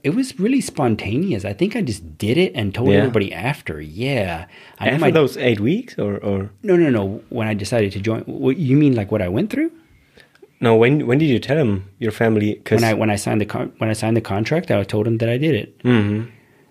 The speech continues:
Speaker 1: I mean, my mom was living in Texas. My mom and my brother were living in Texas. I was
Speaker 2: Mm-hmm.
Speaker 1: just living with my dad.
Speaker 2: Mm-hmm.
Speaker 1: And we, you know, I told him, and we had a party with all my friends, and I, I know he didn't take it very well, but, you know,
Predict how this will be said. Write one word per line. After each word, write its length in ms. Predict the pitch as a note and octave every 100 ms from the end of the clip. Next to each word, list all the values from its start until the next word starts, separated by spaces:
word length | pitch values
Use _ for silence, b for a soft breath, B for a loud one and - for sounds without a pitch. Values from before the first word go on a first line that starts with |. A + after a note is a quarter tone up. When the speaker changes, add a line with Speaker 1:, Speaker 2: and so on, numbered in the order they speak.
| -
Speaker 1:
I 40 |
mean, 140 | G2+ F#2+
my 80 |
mom 240 | F#2+ G#2 A2+
was 160 | G#2+
living 200 | G#2+ G#2
in 100 | G2+
Texas. 380 | F#2+ A2 G2+ F#2 -
My 140 | A2 G2
mom 360 | F#2+ A#2+ C3+
and 120 | A2
my 140 | G2 F#2
brother 440 | F#2+ F#2+ G2+ A2+
were 160 | G2+ F#2+
living 360 | G2 G#2+ G#2+
in 120 | F#2+ F#2
Texas. 560 | A#2 A#2 - F#2 - -
I 80 |
was 140 | A2 G#2
Speaker 2:
Mm-hmm. 60 |
Speaker 1:
just 160 | G2+ G2+
living 200 | A2 G#2
with 140 | G2
my 100 | F#2+
dad. 400 | F2+ G#2+ A2 F#2 - b -
Speaker 2:
Mm-hmm. 320 | A2 F#2+ G2 G2 - _ _ _
Speaker 1:
And 440 | G#2 G2 G2 G2
we, 120 | G2 F#2+
you 280 | A2 G#2
know, 160 | G2+ G#2+ -
I 100 | F#2+
told 260 | F#2+ G2+ A2
him, 160 | C3 B2
and 120 | G#2+
we 80 | G#2
had 100 | G2+
a 60 |
party 300 | - G#2 A2+
with 120 | A2+ A2
all 100 | G#2+
my 120 | F#2+
friends, 500 | - G2+ A2+ B2 A#2
and 380 | G2 F#2+ - -
I, 240 | G2+ G2+ A2 G2+
I 100 | G#2
know 160 | G2
he 100 | G#2+
didn't 200 | A2 G2+
take 220 | F#2+ G#2+ A#2
it 60 |
very 220 | A2+ A2+
well, 280 | G#2+ G#2 A2+
but, 220 | G#2+ F2 - - B B B B B B B _ _ _
you 120 | - E2
know, 280 | D#2 E2+